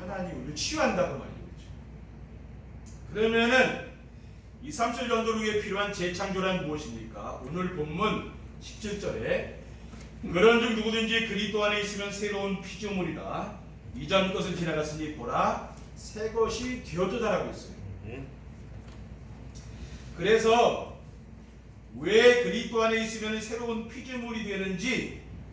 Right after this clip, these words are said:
Speaker 1: 십오 절 말씀을 보면 "그가 모든 사람을 대신하여 죽으심은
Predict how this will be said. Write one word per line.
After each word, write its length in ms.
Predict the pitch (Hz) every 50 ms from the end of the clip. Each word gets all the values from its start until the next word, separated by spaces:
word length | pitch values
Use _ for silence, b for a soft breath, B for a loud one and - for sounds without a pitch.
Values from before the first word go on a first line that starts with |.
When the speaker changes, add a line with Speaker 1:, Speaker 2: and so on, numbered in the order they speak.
| - - - - -
Speaker 1:
십오 360 | - - - 220 - 254 240 240
절 180 | 240 233 196
말씀을 340 | 180 175 170 - 190 180 160
보면 680 | 151 156 156 160 160 - - - - - 175 - - - - - - - - - - - - -
"그가 400 | 151 160 165 208 208 202 202 202
모든 280 | 185 - - - - -
사람을 520 | 190 190 180 180 190 190 190 190 185 185
대신하여 560 | 170 180 180 170 165 180 180 185 185 180 180 175
죽으심은 800 | 170 165 160 160 165 151 - 156 156 165 196 220 - - -